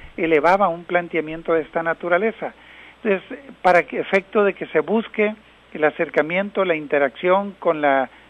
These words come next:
síndica de Juan José Ríos y se busque la solución del problema aquí y ahora. Pero aprovecho para plantear otro asunto, Manuel.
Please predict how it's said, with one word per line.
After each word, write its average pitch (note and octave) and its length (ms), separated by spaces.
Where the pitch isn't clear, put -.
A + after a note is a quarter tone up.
síndica G3 420
de E3 80
Juan C#3+ 240
José C#3+ 300
Ríos G3 360
y F3 120
se F3+ 140
busque F#3+ 360
la F3 160
solución E3+ 480
del F#3+ 100
problema F3+ 480
aquí G#3+ 440
y D#3+ 160
ahora. C3+ 400
Pero G3 160
aprovecho F#3+ 520
para F3+ 240
plantear D#3+ 440
otro F3 220
asunto, F#3+ 480
Manuel. E3+ 300